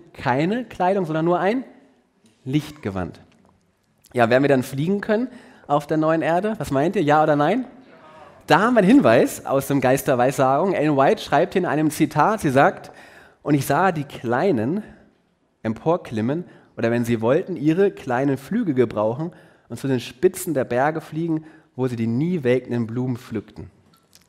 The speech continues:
Also hier sieht sie kleine Kinder, die Flügel haben. Ich schlussfolgere für mich, dass wir alle Flügel haben werden und dass wir fliegen können. Was wird das für ein Moment sein, oder? Dann einmal so. Im Himmel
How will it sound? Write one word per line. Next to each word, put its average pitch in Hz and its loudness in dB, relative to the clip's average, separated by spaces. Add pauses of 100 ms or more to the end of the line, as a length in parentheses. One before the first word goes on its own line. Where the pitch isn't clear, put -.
(880)
Also 139 0
hier 214 4
sieht - 6
sie 233 -2
kleine 165 0
Kinder, 254 4
die 165 0 (360)
Flügel 185 0
haben. 87 -8 (1000)
Ich 131 -6
schlussfolgere 175 0
für 170 0
mich, 185 0
dass 135 -2
wir 151 2
alle 165 0
Flügel 117 -2
haben 107 -2
werden 113 0
und 117 -4
dass 123 -6
wir 139 -2
fliegen 165 -4
können. 101 -10 (1700)
Was 117 -4
wird 131 0
das 120 0
für 135 -4
ein 120 0
Moment 127 0
sein, 101 -2
oder? 127 -2 (140)
Dann 131 -8
einmal 113 -4
so. 107 -8 (1700)
Im 117 -8
Himmel 110 0